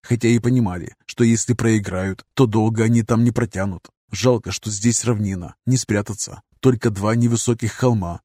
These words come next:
между ними темнокожие, на них, видимо, и выйдут. Был бы здесь Рето,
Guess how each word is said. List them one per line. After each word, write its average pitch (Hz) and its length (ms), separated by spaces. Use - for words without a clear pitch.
между 117 260
ними 104 280
темнокожие, 107 640
на 110 100
них, 113 320
видимо, 113 320
и 120 160
выйдут. 95 460
Был 120 240
бы 113 100
здесь 107 380
Рето, 98 340